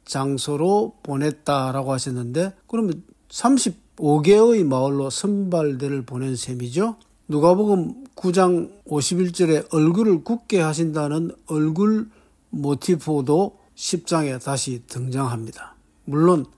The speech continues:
노골적으로 한국말로 얼굴이 나오지는 않습니다. 헬라어 원문에 있다는 것이죠. 누가가 일부러 골라 쓰는 단어 같기도 해요.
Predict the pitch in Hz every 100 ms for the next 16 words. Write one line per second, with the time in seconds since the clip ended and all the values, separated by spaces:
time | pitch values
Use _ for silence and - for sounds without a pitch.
0 | _ - 139 151 185 196 202 139 135 131
1 | 214 202 165 127 127 123 - - _ -
2 | 143 147 170 127 120 135 135 127 113 110
3 | 143 117 - - _ _ _ _ - 151
4 | 180 143 127 135 165 170 131 143 120 117
5 | 110 - 131 165 196 _ _ _ 156 196
6 | 285 311 160 165 226 320 240 - 175 269
7 | 247 220 196 170 151 170 170 180 _ _
8 | - 214 185 165 190 131